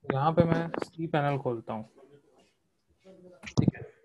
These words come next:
ये मेरा control panel है, मतलब इस website को manage करने का एक panel है मेरे पास। ठीक है, मैंने इसको login किया।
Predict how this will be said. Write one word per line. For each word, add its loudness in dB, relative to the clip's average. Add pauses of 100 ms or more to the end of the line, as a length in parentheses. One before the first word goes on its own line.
(200)
ये -4
मेरा 2
control 0
panel -10
है, -16 (300)
मतलब -4
इस -8
website 0
को -2
manage -4
करने -4
का -2
एक -4
panel -2
है -4
मेरे -8
पास। -16 (800)
ठीक -10
है, -8 (1300)
मैंने -4
इसको -6
login -2
किया। -4